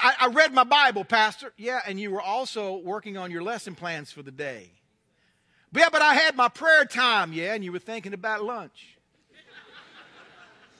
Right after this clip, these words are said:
It's a practice of priority. And let me tell you, it doesn't just happen. You, we have to learn to be focused. Proverbs four,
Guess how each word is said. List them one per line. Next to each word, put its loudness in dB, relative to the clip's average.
It's -20
a -16
practice -4
of -20
priority. -6
And -6
let -4
me -10
tell -8
you, -4
it -8
doesn't -8
just -14
happen. -18
You, -14
we -6
have -4
to -8
learn -8
to -8
be -8
focused. -12
Proverbs -2
four, -4